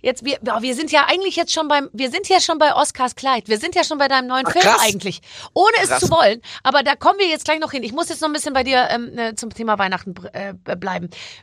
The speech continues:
Speaker 1: Äh, Grün-Rot finde ich eine äußerst ordinäre Kombination, die mich jedes Jahr fertig macht. Aber Pink-Gold geht halt auch nicht. Findest du nicht auch, Rot und Grün ist irgendwie, ich, das zer-, versaut einem die schönste Bude zu Hause, finde ich.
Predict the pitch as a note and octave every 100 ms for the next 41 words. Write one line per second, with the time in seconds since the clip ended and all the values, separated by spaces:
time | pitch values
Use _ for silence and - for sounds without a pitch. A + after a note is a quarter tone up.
0 | _ - A3 - B3 E4 C#4+ G3 F3+ -
1 | G#3 F#3+ F#3 - G3+ F3 F#3 F3+ _ F#3
2 | F#3 G3+ F#3 E3+ E3+ - E3 E3+ E3 E3
3 | - F3 F#3+ G3+ G3+ F#3 F3+ E3+ D#3 -
4 | D#3 E3 D#3+ - - - - G3+ G3+ -
5 | B3+ C4 - G3 G#3+ - G#3 F3+ F#3 D#3+
6 | E3+ D3+ - - - - A#3 B3+ - -
7 | - B3 D#4 - A3 F#3 C4+ D4+ - -
8 | A#3+ A#3 A3+ A3 G#3 - - - - -
9 | - - - - - - - - - -
10 | A3+ A#3 C4 - A3+ G#3+ B3+ B3+ - F3+
11 | G3+ D#3 - C#3 D3 C#3 - C#3+ D3 -